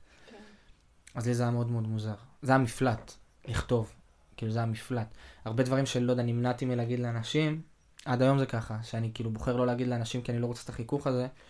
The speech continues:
Speaker 2: אני מוצא עצמי פותר דרך כתיבה.
Speaker 1: אז התחלת לכתוב בערך כשהוא נפטר?
Speaker 2: כן, בגיל שש.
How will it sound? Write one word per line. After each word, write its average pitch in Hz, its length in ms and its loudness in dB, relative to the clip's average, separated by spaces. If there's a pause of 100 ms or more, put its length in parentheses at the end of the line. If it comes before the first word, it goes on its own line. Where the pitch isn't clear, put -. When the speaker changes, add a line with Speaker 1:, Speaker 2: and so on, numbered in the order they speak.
(260)
Speaker 2:
אני 117 100 2
מוצא 117 160 2
עצמי 123 180 -2
פותר 117 400 -2 (680)
דרך 113 280 -4
כתיבה. 110 320 -6 (220)
Speaker 1:
אז 233 120 -14
התחלת 214 320 -6
לכתוב 214 600 -4 (160)
בערך 196 280 -6
כשהוא - 200 -14
נפטר? 190 440 -8 (640)
Speaker 2:
כן, 117 220 -4
בגיל 113 220 -6
שש. - 480 -10